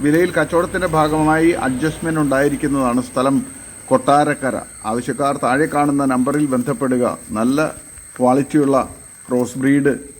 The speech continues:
മുറ ഇനത്തിൽപ്പെട്ട പോത്തുകുട്ടിയാണ്. വളർത്തുകാർക്ക് എന്തുകൊണ്ട് അനുയോജ്യമായ ഇതിന് ആവശ്യക്കാർ താഴെ കാണുന്ന നമ്പറിൽ ബന്ധപ്പെടുക. സ്ഥലം കൊട്ടാരക്കര.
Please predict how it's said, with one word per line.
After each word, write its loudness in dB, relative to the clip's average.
മുറ 2
ഇനത്തിൽപ്പെട്ട -2
പോത്തുകുട്ടിയാണ്. -4
വളർത്തുകാർക്ക് 0
എന്തുകൊണ്ട് -2
അനുയോജ്യമായ 0
ഇതിന് -2
ആവശ്യക്കാർ -2
താഴെ 0
കാണുന്ന 0
നമ്പറിൽ -2
ബന്ധപ്പെടുക. -2
സ്ഥലം -4
കൊട്ടാരക്കര. -2